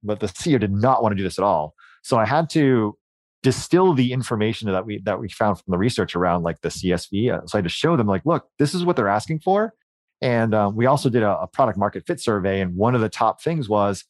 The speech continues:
the reporting wasn't good. So that, that whole question of, you know, the people who say, "Well, you know, I'd be kind of bummed out if your, if your product went away." The number one thing they kept asking for was, "Yeah, we just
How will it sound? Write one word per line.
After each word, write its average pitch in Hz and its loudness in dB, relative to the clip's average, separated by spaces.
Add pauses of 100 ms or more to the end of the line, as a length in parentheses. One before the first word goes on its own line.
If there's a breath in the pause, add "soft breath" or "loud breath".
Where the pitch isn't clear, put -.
(280)
the 101 0
reporting 117 0
wasn't 92 0
good. 82 -2
So 90 -2
that, 87 0
that 90 2
whole 104 -2
question 104 -2
of, 87 0 (220 soft breath)
you 101 -2
know, 87 -2 (400)
the 104 -2
people 123 0
who 113 0
say, 101 0
"Well, 160 4
you 135 0
know, 117 2
I'd 107 0
be 110 -6
kind 113 0
of 131 -2
bummed 147 0
out 151 4
if 147 -6
your, 147 0
if - -10
your 147 -2
product 147 0
went 147 0
away." 151 0 (360 soft breath)
The 113 0
number 120 2
one 123 2
thing 135 -2
they 113 0
kept 110 -2
asking 127 -2
for 104 -2
was, 101 -2
"Yeah, 160 2
we 120 0
just 117 -10